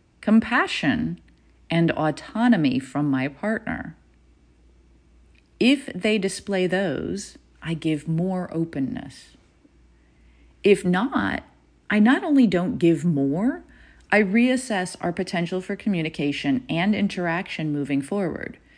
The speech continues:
because the only reason I am as open as I am to others is to create a win-win situation in our communication. And if they are not team players,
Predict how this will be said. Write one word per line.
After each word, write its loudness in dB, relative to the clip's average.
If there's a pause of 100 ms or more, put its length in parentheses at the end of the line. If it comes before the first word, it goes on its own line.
(240)
because 2
the 0
only 6
reason -6 (560)
I -2
am 0 (320)
as -4 (200)
open 4
as -4
I -2
am -2 (640)
to -2
others -2 (380)
is 2
to -2
create 0
a 0
win-win 4
situation -2
in 2
our -4
communication. -4 (1160)
And 0
if -2
they 4
are 2
not 0
team -2
players, -2